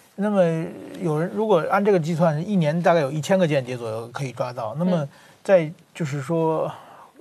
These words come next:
Speaker 1: 战争史上，在人类国际关系史上，间谍大战能够有这么庞大的一个间谍的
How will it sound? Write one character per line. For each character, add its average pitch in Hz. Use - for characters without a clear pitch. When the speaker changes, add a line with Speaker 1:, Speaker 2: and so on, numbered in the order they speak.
Speaker 1:
战 208
争 170
史 127
上， 143
在 156
人 147
类 190
国 156
际 160
关 185
系 180
史 131
上， 127
间 190
谍 156
大 175
战 160
能 151
够 170
有 123
这 226
么 208
庞 139
大 160
的 135
一 127
个 135
间 151
谍 139
的 127